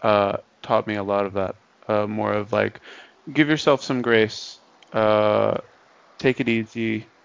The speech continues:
don't kill yourself to get everything done all the time at the exact time it needs to be done. So I've learned a lot, um, from that too. And you have more fun, and you're more, it's, you rest easier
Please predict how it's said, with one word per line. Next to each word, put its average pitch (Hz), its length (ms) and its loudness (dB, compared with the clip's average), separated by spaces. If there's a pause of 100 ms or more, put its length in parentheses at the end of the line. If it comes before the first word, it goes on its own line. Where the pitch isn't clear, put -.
(420)
don't 113 200 0
kill 117 200 2
yourself 110 480 0
to 110 100 -6
get 107 180 2
everything 107 400 -2
done 107 300 0
all 104 160 -2
the 104 60 -4
time 104 460 0
at 101 180 -4
the 110 80 0
exact 101 360 0
time 104 240 -2
it 104 60 -6
needs 104 260 -4
to - 80 -14
be 104 120 0
done. 101 300 -6 (500)
So 107 420 2
I've 110 160 2
learned 110 240 0
a 107 60 2
lot, 107 300 2 (240)
um, 104 520 -4 (380)
from 110 240 -4
that 107 240 0
too. 110 280 -2
And 147 160 2
you 160 80 4
have 180 200 4
more 202 140 0
fun, 113 520 -2
and 147 100 -10
you're 110 120 -4
more, 110 400 -2 (680)
it's, - 360 -10
you 123 240 -8
rest 113 340 2
easier 110 580 -4